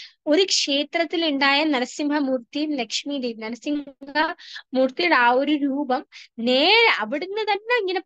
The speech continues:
പറന്ന് വന്ന് ഇദ്ദേഹത്തിന്റെ കയ്യിൽ വീഴും. അപ്പൊ ആലോചിക്കുക, വിഗ്രഹം, ആ, എന്താണ്, ഏ, കല്ലുകൾ കൊണ്ടാണ്, അതായത് സ്റ്റോൺ കൊണ്ടാണ് വിഗ്രഹം ഉണ്ടാക്കിയിരിക്കുന്നത്. അപ്പൊ വി-, അതിനൊരിക്കലും അങ്ങനെ പറക്കാൻ പറ്റില്ല.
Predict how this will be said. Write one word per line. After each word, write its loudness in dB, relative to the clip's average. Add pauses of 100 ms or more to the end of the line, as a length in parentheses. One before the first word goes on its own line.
പറന്ന് -2
വന്ന് -4
ഇദ്ദേഹത്തിന്റെ -8
കയ്യിൽ -6
വീഴും. -10 (420)
അപ്പൊ 0
ആലോചിക്കുക, 2 (320)
വിഗ്രഹം, 0 (340)
ആ, 2
എന്താണ്, 2 (460)
ഏ, 0 (160)
കല്ലുകൾ 0
കൊണ്ടാണ്, -2
അതായത് -14
സ്റ്റോൺ -2
കൊണ്ടാണ് 2
വിഗ്രഹം -4
ഉണ്ടാക്കിയിരിക്കുന്നത്. -6
അപ്പൊ -10
വി-, -16
അതിനൊരിക്കലും 0 (360)
അങ്ങനെ 2
പറക്കാൻ 0
പറ്റില്ല. -4